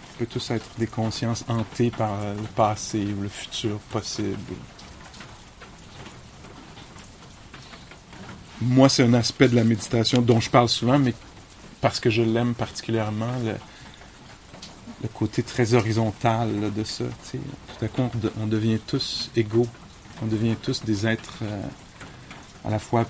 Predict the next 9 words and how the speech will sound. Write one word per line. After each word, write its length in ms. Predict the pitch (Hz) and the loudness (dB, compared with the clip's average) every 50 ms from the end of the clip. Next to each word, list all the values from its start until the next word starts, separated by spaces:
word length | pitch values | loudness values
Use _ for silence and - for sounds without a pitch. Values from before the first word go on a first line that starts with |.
| - - - - | -4 -12 -14 -8
peut-être 260 | - - 110 104 - | -4 -2 -2 -4 -4
forts, 360 | - - - 113 113 113 104 | -2 0 4 4 4 4 4
et 40 | 107 | 0
f-, 180 | 104 - - - - | -4 -6 -10 -10 -6
mais 80 | 110 107 | -6 -6
certainement 600 | - - - - - 113 - - 117 110 113 110 | -6 -6 -8 -8 -8 -6 -2 0 2 4 2 2
fragiles, 640 | - - - 120 107 101 98 101 101 98 104 113 127 65 65 - 127 - - - - - - - - - - - - - - - - - - - - - - - - - | 0 -2 -2 0 0 0 0 0 -2 -2 -2 -4 -4 -6 -8 -8 -12 -14 -16 -18 -18 -20 -20 -20 -20 -20 -20 -20 -20 -20 -20 -20 -20 -20 -20 -20 -20 -20 -20 -18 -14 -6
devant 320 | 113 117 107 101 110 107 107 | -2 0 0 2 2 0 0
l'inconnu, 480 | 107 107 101 - - 110 104 101 101 | 0 -2 -2 -2 -2 -2 -2 -2 -2